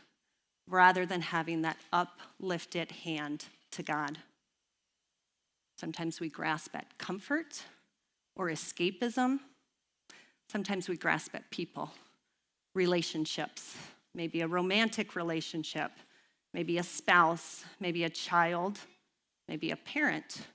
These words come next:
or a boss or somebody connected to job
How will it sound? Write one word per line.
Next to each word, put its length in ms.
or 80
a 80
boss 500
or 80
somebody 520
connected 640
to 120
job 440